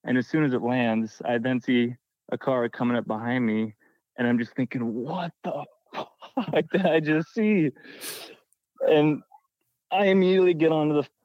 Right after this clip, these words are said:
the phone with my girlfriend at the time, and so I can tell you I did not have any missing time.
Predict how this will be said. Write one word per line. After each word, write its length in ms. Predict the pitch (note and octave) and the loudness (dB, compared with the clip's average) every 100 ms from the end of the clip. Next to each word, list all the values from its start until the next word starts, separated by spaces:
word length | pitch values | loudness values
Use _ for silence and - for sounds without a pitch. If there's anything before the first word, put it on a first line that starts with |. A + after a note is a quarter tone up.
| _ _ _ _ | _ _ _ _
the 160 | C#3 C3+ | -6 -2
phone 260 | C#3+ C#3 | 2 2
with 120 | C3+ | 2
my 120 | C3 B2 | 0 2
girlfriend 400 | C3 C3+ C3 B2 | 2 2 2 -2
at 120 | A#2 | -2
the 80 | B2 | -2
time, 440 | A#2+ A#2 A#2 A#2 _ _ _ _ - | -2 0 0 -2 _ _ _ _ -6
and 160 | C3+ A#2+ | -4 -2
so 400 | - B2+ B2 B2 | 2 4 4 2
I 120 | C3+ | 0
can 160 | C3 B2 | -2 -4
tell 240 | - D3 | 2 4
you 180 | C#3 C#3 | 4 2
I 80 | B2 | 0
did 140 | B2 | 0
not 220 | B2 B2+ | -2 -2
have 200 | B2+ A#2+ | -2 -4
any 120 | A#2 A#2 | -2 0
missing 340 | A#2+ A2 A2+ | 0 -2 -6
time. 540 | - B2 A2+ G#2+ A2 | -4 -2 -2 -4 -6